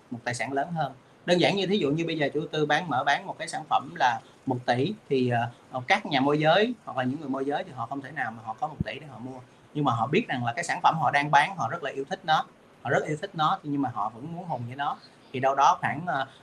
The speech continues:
ờ, mười triệu, một trăm triệu thôi thì họ sẽ tham gia vào. Đó là cái, và họ biết, họ yêu và họ sẽ tự là những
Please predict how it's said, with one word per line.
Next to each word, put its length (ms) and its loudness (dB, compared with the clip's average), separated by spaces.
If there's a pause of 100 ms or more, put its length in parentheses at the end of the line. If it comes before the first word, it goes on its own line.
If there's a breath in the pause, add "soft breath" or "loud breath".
ờ, 180 0
mười 300 0
triệu, 220 -4
một 160 -4
trăm 240 4
triệu 200 -8
thôi 140 -16
thì 120 -20
họ 100 -14
sẽ 160 -14
tham 160 -4
gia 220 -4
vào. 180 -10 (280)
Đó 140 -2
là 160 -8
cái, 120 -14 (360 soft breath)
và 140 4
họ 120 4
biết, 260 4
họ 240 -2
yêu 240 2
và 80 0
họ 140 -4
sẽ 240 -8
tự 180 -2
là 120 0
những 160 -4